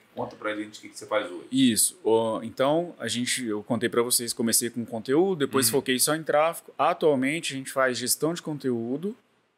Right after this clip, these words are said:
Speaker 2: tráfego, site e identidade visual. Então, hoje a gente tem quatro produtos lá na empresa. E a gestão de conteúdo, ela entra nessa questão de produção de vídeo, po-, produção
Speaker 1: Aí
Speaker 2: de
Speaker 1: você tem uma equipe
Speaker 2: fotografia.
Speaker 1: de filmagem, fotografia, pra
Speaker 2: Isso,
Speaker 1: poder
Speaker 2: e aí eu já
Speaker 1: ir lá
Speaker 2: tenho
Speaker 1: fazer
Speaker 2: equipe.
Speaker 1: todo esse trabalho.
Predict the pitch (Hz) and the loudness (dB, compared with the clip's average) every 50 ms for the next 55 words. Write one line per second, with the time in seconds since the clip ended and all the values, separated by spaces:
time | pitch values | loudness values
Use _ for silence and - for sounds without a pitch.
0 | _ _ - - - 131 120 120 127 139 147 - - 170 170 170 175 185 - _ | _ _ -10 -4 0 0 2 2 2 0 -2 -4 -6 -8 -6 -6 -8 -10 -12 _
1 | - - - - 127 127 131 139 151 156 - - - 180 175 - - _ - 151 | -2 0 2 4 4 4 4 4 2 0 -2 -4 -4 -4 -8 -10 -12 _ -10 -8
2 | 151 151 - 165 147 147 143 147 - - 143 135 131 131 135 135 147 151 127 101 | -8 -8 -10 -8 -6 -6 -6 -2 2 4 4 4 2 0 -6 -6 0 2 2 2
3 | 92 95 - - _ - 107 110 110 107 107 113 113 113 - 123 113 - 123 120 | 2 0 -6 -18 _ -16 -10 -8 -6 -6 -6 -8 -10 -10 -10 -10 -2 2 2 2
4 | 123 - - 151 151 135 131 127 - - - 131 123 123 127 139 147 139 120 101 | 2 0 -2 -4 -2 -2 -4 -2 -2 -2 0 0 -2 -2 -4 -8 -8 -6 -6 -6
5 | 92 85 - - _ _ _ _ _ _ _ _ _ _ _ - 98 - 107 120 | -6 -8 -12 -18 _ _ _ _ _ _ _ _ _ _ _ -20 -14 -4 2 2
6 | 139 156 160 160 156 - - 143 135 131 143 135 131 131 139 135 143 147 147 160 | 2 2 2 0 -4 -2 -2 -4 -4 -4 -6 -8 -6 -4 -4 -2 0 0 2 2
7 | 165 156 143 143 135 156 147 143 143 143 - 147 - 147 - - 151 139 139 147 | 2 2 2 0 -4 -4 -4 -2 -2 -2 -4 -4 -4 -4 -4 -2 -2 -2 -2 -4
8 | 151 151 147 151 156 - 156 165 160 - - 151 147 160 190 165 160 156 156 156 | -6 -8 -10 -10 -6 -4 -2 -2 0 0 -2 -2 -2 -4 -4 -4 -6 -6 -6 -8
9 | 147 147 139 - 143 131 - - - 147 143 139 - 139 131 131 120 110 - 120 | -8 -10 -2 0 0 0 0 -4 0 2 2 2 2 2 0 0 0 -2 0 2
10 | 139 131 147 156 160 - 117 - 147 143 139 135 107 107 104 101 101 107 110 107 | 2 4 4 4 2 2 0 -2 -2 -2 -2 -4 -4 -6 -6 -2 -2 -2 -2 -4
11 | - - - 95 92 95 95 92 - 104 107 110 110 110 123 127 127 127 120 110 | -8 -12 -14 -10 -8 -6 -8 -6 -8 -8 -8 -6 -4 -2 0 2 2 2 2 0
12 | 98 95 98 110 110 107 113 113 113 123 - - 127 131 139 - - 113 104 104 | -2 -2 -2 -2 0 0 0 0 0 -2 -2 -2 -2 -2 -2 -4 -6 -8 -8 -8
13 | - - 101 104 101 92 - - - | -10 -6 -6 -4 -2 0 -2 -2 -4